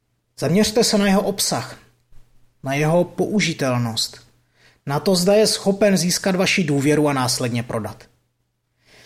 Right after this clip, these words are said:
Moje zkušenost říká, že drtivá většina webů není obchodně úspěšná, protože většina firem nevnímá web jako svého nejlepšího obchodníka. Porazit web konkurenci by pro vás s touto knihou skutečně neměl být problém.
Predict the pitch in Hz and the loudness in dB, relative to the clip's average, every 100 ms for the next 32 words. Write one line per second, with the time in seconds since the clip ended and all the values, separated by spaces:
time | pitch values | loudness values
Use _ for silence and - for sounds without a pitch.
0 | _ _ - 247 - - - 190 180 135 | _ _ 0 2 2 -2 0 2 2 0
1 | 143 147 202 202 202 131 117 143 196 175 | -2 0 0 2 0 -2 -2 -2 2 2
2 | 175 170 165 196 165 123 131 147 143 160 | 2 0 0 0 0 -2 -2 -2 0 2
3 | 180 151 127 - 139 131 120 - - 117 | 2 0 -4 -2 -2 -2 -2 -4 -4 -4
4 | - 113 110 120 147 170 170 185 190 - | -2 -6 -8 -10 -8 -4 -2 0 0 0
5 | 196 190 202 196 185 180 214 202 156 131 | 0 0 2 2 2 2 4 2 0 -2
6 | 135 131 123 139 - 131 123 127 123 143 | -2 -4 -6 -4 -2 -2 0 0 -2 -2
7 | - 156 147 - 185 160 123 - _ _ | -2 -2 -4 -4 -4 -4 -8 -12 _ _
8 | _ - - _ 170 196 226 151 196 - | _ -20 -20 _ 0 4 2 2 0 0
9 | 170 190 220 208 196 185 143 139 160 180 | 0 4 4 2 2 -2 -4 -2 0 0
10 | 175 - - 175 202 214 - 160 190 165 | 0 -2 -4 0 2 2 0 0 2 2
11 | 127 127 127 - - 151 185 - 196 180 | 0 -2 -8 -14 -10 -4 -2 2 2 2
12 | 156 156 143 110 - - 101 95 90 | 2 0 -2 -4 -8 -8 -8 -8 -10